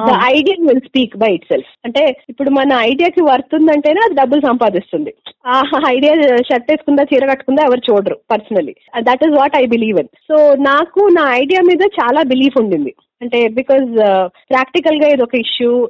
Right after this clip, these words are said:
Speaker 1: నేను, నాకు తెలిసి, నా, నేను అంతమందితో మాట్లాడితే నాకు అర్థమైన విషయం అది కాబట్టి.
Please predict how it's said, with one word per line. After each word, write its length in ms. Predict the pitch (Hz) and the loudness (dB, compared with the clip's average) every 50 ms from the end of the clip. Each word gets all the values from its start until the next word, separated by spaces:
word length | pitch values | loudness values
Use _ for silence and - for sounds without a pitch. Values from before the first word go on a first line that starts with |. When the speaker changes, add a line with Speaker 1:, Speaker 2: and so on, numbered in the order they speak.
| - 226 | -6 -8
Speaker 1:
నేను, 180 | 220 220 220 226 | -8 -8 -4 -4
నాకు 200 | 214 208 208 208 - | -4 -4 -4 -4 -2
తెలిసి, 420 | 226 220 240 226 - - 247 247 | -2 -2 -2 -4 -4 -2 -2 0
నా, 180 | 240 233 220 214 | 0 0 -2 -2
నేను 200 | 214 214 214 208 | -2 -2 -2 -2
అంతమందితో 460 | 202 220 220 214 208 202 214 208 262 | -4 -4 -4 -2 -2 -2 -2 -2 -2
మాట్లాడితే 580 | 254 226 208 208 202 - 226 220 214 - 254 262 | -2 0 -2 -4 -4 -4 -6 -6 -4 -2 -2 -2
నాకు 200 | 254 233 233 190 | -2 -2 -2 -2
అర్థమైన 560 | 185 196 196 208 214 208 202 214 220 208 202 | -4 -2 -2 -2 0 0 0 0 -2 -2 -2
విషయం 300 | 202 196 - - 247 226 | -4 -4 -4 -4 -2 -2
అది 160 | 202 196 185 | 0 -2 -2
కాబట్టి. 520 | - 180 160 156 - 151 - - 254 427 | -2 -2 -2 -2 -6 -12 -14 -14 -14 -14